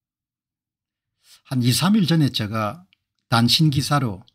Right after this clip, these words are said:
한진그룹이 이제 그동안 아주 알뜰하게 키웠던 그런 호텔을까지 판다는 그런 소식을 전해드린 적이 있습니다. 그거를 내가 보고 아, 지금 뭐 아무래도 일반인들보다도 가장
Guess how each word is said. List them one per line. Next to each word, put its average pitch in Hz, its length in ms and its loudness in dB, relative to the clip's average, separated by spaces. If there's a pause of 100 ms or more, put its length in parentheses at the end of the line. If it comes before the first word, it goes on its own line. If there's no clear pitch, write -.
(520)
한진그룹이 127 840 0 (140)
이제 87 360 -20
그동안 123 380 -4
아주 95 320 -10
알뜰하게 139 540 -4
키웠던 95 640 -14 (560)
그런 101 200 -20
호텔을까지 131 800 -4
판다는 95 680 -16
그런 92 320 -20 (320)
소식을 95 640 -8 (320)
전해드린 95 500 -14
적이 - 200 -20
있습니다. - 460 -20 (680)
그거를 143 300 0
내가 117 260 -2
보고 117 360 -8
아, 92 300 -8
지금 110 420 -12 (520)
뭐 104 180 -12 (140)
아무래도 117 720 -2 (540)
일반인들보다도 110 1080 0
가장 180 720 -2